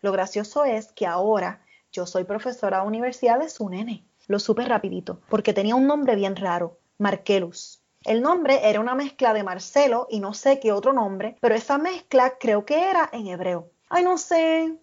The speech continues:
La cuestión es que yo estaba pasando lista el primer día y ellos pasaban por mi escritorio para coger una tarjetita y ahí iban a escribir su información personal, como por ejemplo edad,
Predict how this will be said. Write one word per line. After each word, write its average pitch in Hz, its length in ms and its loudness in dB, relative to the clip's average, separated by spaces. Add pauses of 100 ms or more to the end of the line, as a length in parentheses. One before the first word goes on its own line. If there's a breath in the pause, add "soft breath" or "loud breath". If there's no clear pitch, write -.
(140)
La 320 120 6
cuestión 339 320 0
es 392 80 -10
que 285 120 0
yo 240 80 2
estaba 302 280 2
pasando 302 360 -4
lista 285 360 -2
el 226 80 0
primer 214 300 -4
día 262 280 2
y 226 100 0
ellos 196 160 -4
pasaban 262 380 -4
por 269 120 4
mi 269 80 -2
escritorio 311 520 -2
para 214 240 0
coger 196 200 -8
una 214 140 -4
tarjetita 269 640 -2 (300 loud breath)
y 214 120 2
ahí 339 600 4
iban 214 340 2
a 254 60 -2
escribir 330 420 -2
su 330 120 -4
información 202 680 -4
personal, 294 440 2
como 233 200 -2
por 202 120 -2
ejemplo 208 320 -2
edad, 185 480 0